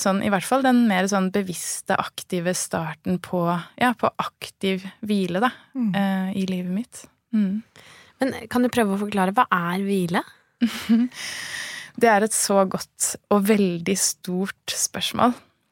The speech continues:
Speaker 1: eh, for det kommer veldig an på hvilket perspe-, perspektiv man ser det fra. Vi kan si at sånn, sånn som jeg ser det, ehm, så kan vi si at hvile er egentlig vår grunntilstand.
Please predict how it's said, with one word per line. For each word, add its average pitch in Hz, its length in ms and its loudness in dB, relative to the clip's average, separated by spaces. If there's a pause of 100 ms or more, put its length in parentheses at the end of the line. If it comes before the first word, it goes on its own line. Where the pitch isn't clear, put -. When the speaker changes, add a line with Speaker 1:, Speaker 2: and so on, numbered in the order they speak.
(160)
Speaker 1:
eh, 214 200 2
for 202 80 -8
det 208 120 0
kommer 196 280 2
veldig 196 280 0
an 185 200 0
på 185 280 2 (840)
hvilket 202 360 0
perspe-, - 400 -4
perspektiv 196 640 -2
man 196 200 0
ser 180 260 -2
det 185 200 0 (140)
fra. 220 340 2 (800)
Vi 220 140 4
kan 233 140 6
si 208 260 2
at 196 240 2
sånn, 196 400 4 (400)
sånn 202 160 4
som 226 140 4
jeg 185 200 4
ser 170 280 -2
det, 262 260 2 (160)
ehm, 196 540 4 (180)
så - 200 0
kan 208 180 4
vi 220 80 4
si - 460 -2
at 185 240 -2
hvile 202 380 2
er 190 220 2 (260)
egentlig 220 460 0 (640)
vår 196 420 2
grunntilstand. 190 880 0